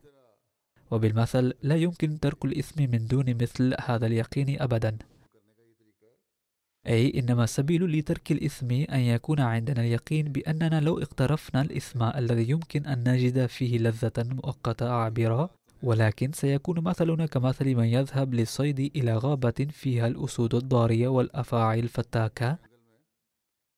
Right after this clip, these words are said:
فنقلع عن فكرة الصيد في الغابة، فيمكننا أن ننجو من ارتكاب المعاصي إذا أيقنا بأن بطش الله شديد،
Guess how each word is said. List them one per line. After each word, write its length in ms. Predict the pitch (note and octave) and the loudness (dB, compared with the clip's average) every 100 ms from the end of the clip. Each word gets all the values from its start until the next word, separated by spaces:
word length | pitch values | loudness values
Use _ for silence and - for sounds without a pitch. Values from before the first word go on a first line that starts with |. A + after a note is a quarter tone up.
| _ _ _ - | _ _ _ -4
فنقلع 560 | E3 G3+ F3 F3 D#3 | -2 0 2 2 2
عن 80 | A#2+ | 0
فكرة 400 | A2+ - - B2+ | -2 -6 -4 -2
الصيد 380 | A#2 - C#3 C#3 | -4 -2 -2 -2
في 120 | C#3+ | 0
الغابة، 480 | C#3+ A#2+ A2+ A2 G#2 - _ - - | 0 2 2 0 -4 -8 _ -20 -16
فيمكننا 800 | - A2 A2 A2 C3 D3 D3 C#3 | -2 0 0 -4 -4 0 0 -2
أن 100 | A#2 | -2
ننجو 380 | B2+ D3 C3+ D3+ | 0 0 2 0
من 240 | B2+ B2 | 0 -4
ارتكاب 420 | B2+ - A#2+ B2 A2+ | -6 -6 -2 0 0
المعاصي 560 | A2+ A2+ C3+ C#3 D3 - | 0 0 0 -2 -6 -2
إذا 360 | C#3+ E3+ - | -2 -2 -2
أيقنا 680 | C#3 C3 - D#3+ C#3+ C3 D3+ C#3 | -2 -2 -2 -4 0 0 0 -2
بأن 600 | F3 - B2+ A#2 B2+ C#3+ | -2 -2 -2 -2 -2 -2
بطش 320 | C3 - A#2 | -4 -4 -4
الله 420 | A2 B2 C#3+ C#3+ | -2 -2 -2 -2
شديد، 480 | - D3 C3 A2+ | -4 -2 0 0